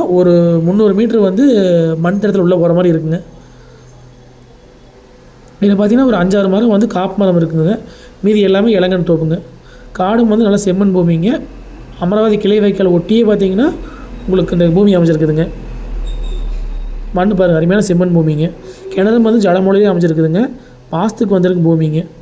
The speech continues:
கரெக்டா தாராபுரத்துலேருந்து ஒம்பதரை கிலோமீட்டருங்க. பொள்ளாச்சி கரூர் மெயின் ரோடுங்க. பஞ்சப்பட்டியிலேருந்து ஒரு நாலரை கிலோமீட்டர் வர மாதிரி இருக்குங்க. நம்ம வாங்கினா ஒரு ரெண்டு வருஷம் வச்சிருந்தோம்னா,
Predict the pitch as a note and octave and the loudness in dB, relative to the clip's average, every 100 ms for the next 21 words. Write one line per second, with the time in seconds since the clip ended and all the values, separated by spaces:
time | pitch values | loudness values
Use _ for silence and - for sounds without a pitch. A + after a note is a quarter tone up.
0 | - - - - - - - - - - | -20 -20 -20 -20 -20 -20 -20 -20 -20 -20
1 | - - - G#3 G#3 F3+ G3+ G3+ G3+ A3+ | -20 -20 -8 -2 0 2 2 2 2 2
2 | F#3 F3 F3+ E3+ F#3 F#3 E3+ E3+ A#3 - | 2 2 2 2 0 0 0 0 0 -2
3 | - - - - F3+ G#3+ G3 G3 F#3+ F#3 | -8 -20 -16 -2 0 2 0 2 2 2
4 | E3 F3+ E3+ E3+ D#3+ D#3+ E3 F#3+ F#3+ F3+ | 2 0 2 2 0 -2 0 0 0 2
5 | F3 A#3 G3 D#3 E3+ E3+ D#3+ F#3+ F3+ D#3+ | 2 2 0 0 0 0 0 0 0 0
6 | D#3+ D#3+ D3 D3 D#3 - - - - - | 2 0 -2 -2 -6 -8 -18 -20 -20 -20
7 | - - - - - - - - - - | -20 -20 -20 -20 -20 -20 -20 -20 -20 -20
8 | - - - - - - - - - - | -20 -20 -20 -20 -20 -20 -20 -20 -20 -20
9 | - B2+ - - - - - - - - | -20 -20 -20 -20 -20 -20 -20 -20 -14 -4
10 | D#3+ D#3 F#3+ G#3 A#3+ B3 E3+ F3+ F#3 F#3+ | -2 0 0 2 2 2 2 2 2 2
11 | G3+ G3 F3 F3 A#3+ | 0 0 0 2 0